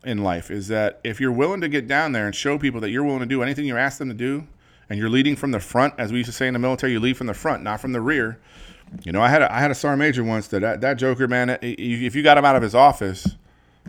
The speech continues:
you were some kind of miracle worker, because that joker thought he could lead right there from sitting behind his desk on his, on his phone or on his computer sending emails. That's just not how you lead people. You know, you lead from the front. You let people see that you're willing to get dirty too, and you're willing to do what it takes. So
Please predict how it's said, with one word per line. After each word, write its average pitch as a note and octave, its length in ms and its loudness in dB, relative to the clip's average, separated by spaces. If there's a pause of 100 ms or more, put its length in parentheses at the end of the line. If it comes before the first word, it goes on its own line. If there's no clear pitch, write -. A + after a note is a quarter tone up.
(140)
you A2 160 -2
were B2+ 120 2
some B2+ 160 -2
kind B2 160 0
of G#2+ 80 -2
miracle B2 280 2
worker, F2+ 300 -2
because F2+ 220 -10
that B2+ 120 2
joker A#2+ 280 -2
thought A2 180 2
he B2 80 0
could B2 120 -4
lead A2+ 180 -4
right A2 160 0
there A#2 120 -2
from A2 120 -10
sitting A2 160 -6
behind A2 180 -4
his G2+ 100 -6
desk A2+ 280 0
on G#2+ 100 -6
his, - 300 -12
on G#2+ 140 -8
his F#2+ 100 -10
phone A#2 260 -2
or A2 80 -4
on G#2 80 -4
his F#2+ 100 -10
computer G#2+ 360 -4
sending A2 240 -6
emails. F#2+ 460 -4 (760)
That's A2 160 -8
just D3+ 100 -10
not E3 160 -2
how D#3 80 -2
you C#3+ 140 2
lead C#3+ 260 0
people. D#2 360 -4 (220)
You G#2+ 100 -8
know, A2+ 100 -4
you A#2 120 -2
lead C#3 200 -2
from D#3+ 120 -10
the C#3+ 60 -6
front. E3 300 -6
You A#2 80 -4
let C3 140 -2
people C#3+ 220 -4
see - 160 -8
that C3+ 120 -4
you're C3 120 0
willing C3+ 180 -2
to C3 60 -4
get A2+ 140 -4
dirty B2+ 260 -2
too, C#3+ 200 -4
and A2+ 100 -4
you're A2 80 -4
willing B2 200 -4
to G#2+ 60 -4
do B2 180 -2
what A2+ 140 -6
it - 60 -18
takes. - 320 -6
So A2+ 340 0